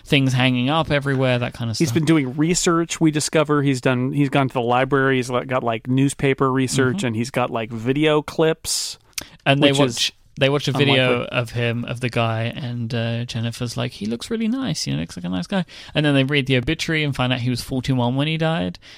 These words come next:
Speaker 1: And, uh, she looks at him in the video and says, "He wasn't that old." And he was like, "He was forty-one,"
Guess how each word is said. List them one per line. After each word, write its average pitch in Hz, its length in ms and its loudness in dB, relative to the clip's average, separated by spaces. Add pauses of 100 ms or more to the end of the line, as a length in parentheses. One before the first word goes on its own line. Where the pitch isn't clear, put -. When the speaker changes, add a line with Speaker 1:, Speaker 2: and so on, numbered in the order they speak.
(120)
Speaker 1:
And, 135 220 0 (200)
uh, - 80 -6
she - 300 0
looks 156 260 0
at 147 60 2
him 143 100 0
in 139 80 2
the 135 100 0
video 131 440 2
and 113 100 -4
says, 135 160 -4
"He 202 60 -4
wasn't 226 300 -2
that 131 160 0
old." 127 360 0
And 131 140 0
he 135 80 2
was 123 100 -2
like, 131 140 -2
"He 143 100 -2
was 131 160 0
forty-one," 117 800 -2